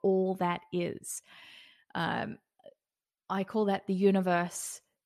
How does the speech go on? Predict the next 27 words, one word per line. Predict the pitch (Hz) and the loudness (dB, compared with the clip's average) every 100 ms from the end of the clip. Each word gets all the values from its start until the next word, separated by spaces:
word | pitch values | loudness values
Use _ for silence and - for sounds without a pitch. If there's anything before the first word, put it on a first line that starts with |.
| _ _ - | _ _ 0
forward | 196 185 180 | 2 4 2
facing | 180 175 - 175 | 0 0 0 -2
to | 170 226 202 185 | 0 0 2 0
the | 185 | 0
public, | 214 190 185 - | 0 2 2 0
to | - 220 196 185 180 170 - | -4 0 2 0 -2 -4 -4
my | 180 175 | -2 0
work, | 190 185 180 - - - - _ | 4 4 2 -4 -16 -20 -20 _
to, | - 202 185 180 175 - | -2 2 4 4 2 0
uh, | 165 143 | -4 -2
my | - 180 | 0 6
book, | 247 247 | 6 6
which | 277 226 | 4 2
is | 220 | 4
also | 180 190 185 | 2 4 2
called | - 180 | 2 0
Dear | 175 175 | 2 0
Universe. | 170 196 185 180 180 - - - - | 2 2 2 0 -2 -10 -20 -10 -6
But | 226 | -2
in | 254 | 2
my | 320 359 | 2 0
private | - 185 185 185 | -2 0 0 0
moments, | 175 170 165 - - | 0 0 -2 -4 -2
when | 196 185 | 2 2
I | 175 180 185 | 2 2 0
am | 175 170 170 165 | -2 0 0 -2
praying, | - 208 175 160 | -2 -2 -2 -4